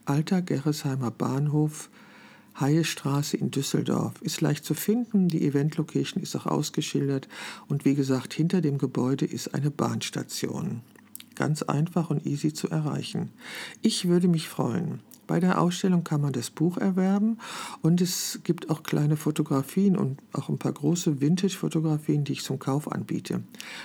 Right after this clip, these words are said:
Also es lohnt sich auf jeden Fall und bringt Geld mit.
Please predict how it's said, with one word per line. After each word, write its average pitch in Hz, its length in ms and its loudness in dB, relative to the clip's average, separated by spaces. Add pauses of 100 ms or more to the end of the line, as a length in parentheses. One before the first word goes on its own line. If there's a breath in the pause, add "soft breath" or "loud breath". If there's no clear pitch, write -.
(120 loud breath)
Also 156 180 6
es - 200 0
lohnt 151 240 4
sich 160 180 0
auf 147 120 0
jeden 143 260 -2
Fall 202 280 4
und 160 200 -2
bringt 151 260 4
Geld 117 320 -2
mit. - 380 -4